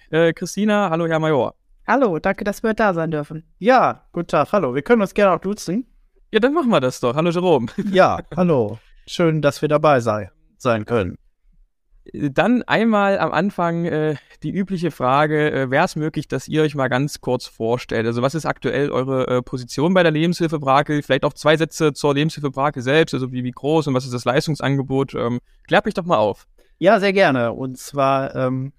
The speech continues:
Speaker 3: heißen wir Lebenshilfe Brakel Wohnbildung Freizeit, sind eine gemeinnützige G M B H und, ähm,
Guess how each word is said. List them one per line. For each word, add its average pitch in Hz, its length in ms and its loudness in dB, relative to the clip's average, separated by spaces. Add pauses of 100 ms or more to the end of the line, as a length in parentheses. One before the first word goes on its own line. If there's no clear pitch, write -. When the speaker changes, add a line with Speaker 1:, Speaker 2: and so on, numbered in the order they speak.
Speaker 3:
heißen 135 300 -4
wir 131 80 2
Lebenshilfe 131 560 -2
Brakel 127 520 0
Wohnbildung 131 520 0
Freizeit, 190 720 0 (480)
sind - 180 -8
eine 123 220 0
gemeinnützige 139 600 0
G 135 140 2
M 131 80 0
B 123 160 2
H 143 280 2
und, 135 540 -6
ähm, 127 360 0